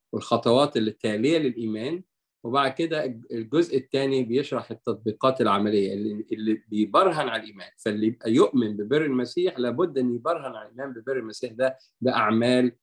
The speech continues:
وسلوك معين. الإصحاح الأول أع-، أثبت أن الأمم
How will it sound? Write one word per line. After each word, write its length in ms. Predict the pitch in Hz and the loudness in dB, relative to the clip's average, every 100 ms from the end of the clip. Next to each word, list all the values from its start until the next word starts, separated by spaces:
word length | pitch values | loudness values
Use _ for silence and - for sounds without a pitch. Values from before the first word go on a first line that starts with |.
| _ | _
وسلوك 640 | 110 - 107 117 117 - - | -8 -4 0 2 0 -2 -6
معين. 420 | 113 92 90 82 _ _ _ _ - - _ _ _ _ - | -4 -2 -6 -10 _ _ _ _ -20 -20 _ _ _ _ 0
الإصحاح 420 | 135 - 185 185 | 0 2 2 4
الأول 560 | 185 185 202 202 196 190 _ 165 | 2 2 0 2 -2 -6 _ -10
أع-، 220 | 165 - _ | -10 -12 _
أثبت 460 | 175 170 160 156 156 | -10 -8 -6 -6 -4
أن 220 | 143 135 | -2 0
الأمم 640 | 131 127 175 202 214 117 | 0 0 0 0 -2 -4